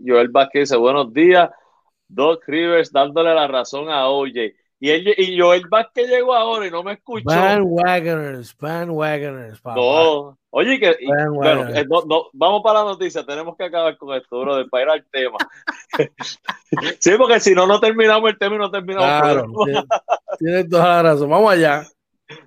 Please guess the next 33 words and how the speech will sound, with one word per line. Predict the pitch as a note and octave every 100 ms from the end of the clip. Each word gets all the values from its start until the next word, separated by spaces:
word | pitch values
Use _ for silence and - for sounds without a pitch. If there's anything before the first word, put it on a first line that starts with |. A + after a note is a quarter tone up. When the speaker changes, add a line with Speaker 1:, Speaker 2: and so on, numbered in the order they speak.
| _
Speaker 1:
Mira, | - F3 E3+ D3
eh, | C#3 C3+ B2 C3
el |
vocero | B2+ B2+ C3+ C#3+
también | D#3 D#3 D#3
reporta | D#3+ D3+ C3 B2+ C#3+
que | A#2+
a |
pasos | A2 A2 C3+ C3+
agigantados | C#3 C#3 A#2+ A#2 B2 C3+
las | B2+
reservaciones | C3+ B2+ A2 G2 G#2 G#2+ G#2+
de | C3
hoteles, | A#2+ G2+ G2 G#2
¿verdad? | E2 F2+ A2 G#2 F#2+
Eh, | F2+
dice | G2+ A#2 A2
que | G#2+
desde | G#2+ G2+ F#2 F#2+
marzo | G2 - A2+
del | G#2+
dos | G2+ F#2+
mil | G2+
veintiuno | G2+ A2 - B2 G#2+ G2+ G2 _ _
se | G2+
han | G2+
registrado | A#2+ A2+ - A#2+
un | A#2+
incremento | A#2+ A2+ G#2+ A2+ B2+
en | A#2+
la | G#2+
demanda | F#2+ G2+ A2+ B2+
hotelera | G#2 G2 A2 F2